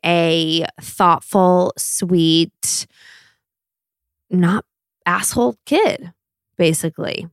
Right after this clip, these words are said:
Okay, next question is, does parenting ever overwhelm you? I mean, you guys, obviously. Obviously, if it does not overwhelm you, you are not a human being.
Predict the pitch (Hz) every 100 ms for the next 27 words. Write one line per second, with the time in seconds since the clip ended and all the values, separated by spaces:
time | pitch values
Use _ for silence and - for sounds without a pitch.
0 | _ 208 - 190 - 220 240 - - 311
1 | - - 311 - 220 202 214 196 - -
2 | 233 262 226 277 254 190 185 185 - 165
3 | 156 165 156 180 185 - - 50 50 -
4 | 196 202 196 180 165 143 156 156 127 78
5 | 50 50 - - - - _ _ _ _
6 | _ - 247 - 262 233 175 - - 160
7 | - - 180 _ _ _ 240 - 220 277
8 | 226 180 - 175 - - 196 - - -
9 | - 247 302 330 508 494 294 247 226 -
10 | 208 208 190 180 175 180 196 208 185 175
11 | 190 208 220 226 190 175 165 147 175 160
12 | - 165 160 143 143 170 170 50 50 -